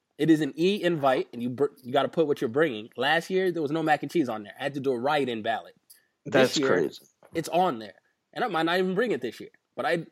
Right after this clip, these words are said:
Speaker 1: I'm telling you, I've changed a culture in that household. They now
Speaker 2: <laughs>
Speaker 1: respect mac and cheese for the holidays.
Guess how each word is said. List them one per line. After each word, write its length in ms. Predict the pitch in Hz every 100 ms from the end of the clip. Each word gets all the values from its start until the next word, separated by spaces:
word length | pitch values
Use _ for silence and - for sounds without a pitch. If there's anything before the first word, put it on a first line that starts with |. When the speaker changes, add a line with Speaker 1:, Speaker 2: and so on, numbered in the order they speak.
| -
Speaker 1:
I'm 120 | 127
telling 260 | 123 190 175
you, 80 | 170
I've 140 | 120
changed 460 | - 180 175 170 -
a 80 | 113
culture 480 | - 160 170 143 123
in 80 |
that 160 | 120 123
household. 400 | 139 123 113 101 - _ _ _ _ -
They 140 | 127
now 300 | 135 160 165 165 571
Speaker 2:
<laughs> 160 | 554
Speaker 1:
respect 520 | - 135 403 - 175 -
mac 280 | 139 139
and 100 | 147
cheese 300 | 123 156 127
for 100 | -
the 80 | 113
holidays. 520 | 110 143 107 98 95